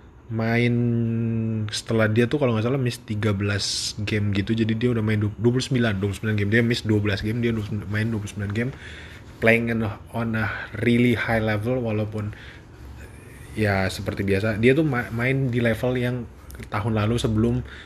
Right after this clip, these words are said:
Solomon fucking Hill itu, eh, diving ke kakinya, eh, persis mainnya di level itu dengan intensitas lebih rendah karena,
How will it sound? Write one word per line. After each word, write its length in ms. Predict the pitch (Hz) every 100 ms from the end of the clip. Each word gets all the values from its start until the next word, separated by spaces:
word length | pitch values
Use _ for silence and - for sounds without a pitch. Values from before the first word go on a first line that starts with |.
| -
Solomon 560 | - 110 107 107 110 107
fucking 640 | - - 110 - 117 110
Hill 240 | 107 110
itu, 400 | 110 110 127 123 - - - - -
eh, 240 | 110 107 104
diving 480 | 101 107 104 - 113
ke 180 | 113 107 104 107 -
kakinya, 580 | 104 - 95 95 117 - - 107
eh, 60 | 110
persis 400 | 113 120 113 107
mainnya 320 | 104 107 110
di 80 | 107
level 260 | 98 98 98
itu 240 | 90 131 - - - - - - - 110
dengan 320 | 107 117 120
intensitas 800 | 117 113 104 107 110 104 - -
lebih 320 | 107 104 107 104
rendah 400 | 98 98 101 101
karena, 340 | - 90 98